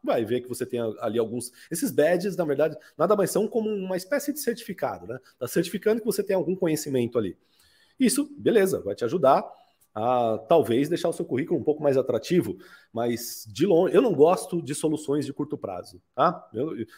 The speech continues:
eu tenho essa filosofia, eu sempre tive na minha vida profissional isso, não faço nada pra curto prazo, não gosto muito de atalhos, né, de coisinhas, o, o jeitinho, né, vamos fazer desse jeito aqui, aquele jeitinho pra dar, ó, se eu fizer isso aqui, eu, eu ganho uma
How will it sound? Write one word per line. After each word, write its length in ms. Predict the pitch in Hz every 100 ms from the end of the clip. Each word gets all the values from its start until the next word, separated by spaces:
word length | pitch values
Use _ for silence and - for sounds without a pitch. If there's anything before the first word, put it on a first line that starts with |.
| - -
eu 80 |
tenho 120 | 113 160
essa 120 | 170
filosofia, 460 | 180 151 139 160
eu 40 | 170
sempre 200 | 180 -
tive 260 | 156 151 120
na 160 | 123
minha 120 | 139 135
vida 160 | 208
profissional 520 | 202 190 151 135 143
isso, 260 | 127 170 135
não 80 | 113
faço 220 | 208 202
nada 240 | 170 220 208
pra 100 | 180
curto 220 | 185 135
prazo, 400 | - 139 131 135 - -
não 80 | 175
gosto 140 | 180
muito 140 | 196 185
de 40 |
atalhos, 640 | 165 - 123 123 98 - - -
né, 120 | 151
de 100 | 123
coisinhas, 380 | 139 123 143 135 - -
o, 220 | - 147 139
o 40 |
jeitinho, 520 | 135 110 - 160 110
né, 80 | 131
vamos 160 | 160 180
fazer 180 | 175
desse 240 | 175 180 135
jeito 280 | 147 170 -
aqui, 260 | - 165
aquele 240 | 151 175 170
jeitinho 400 | 160 - 190 185
pra 140 | 165 165 -
dar, 260 | 208 202 - - -
ó, 160 | 240
se 140 | 196 220
eu 40 |
fizer 200 | 233 254
isso 100 | 254
aqui, 240 | - 247
eu, 300 | 226 214 202 -
eu 80 |
ganho 160 | 180 214
uma 140 | 202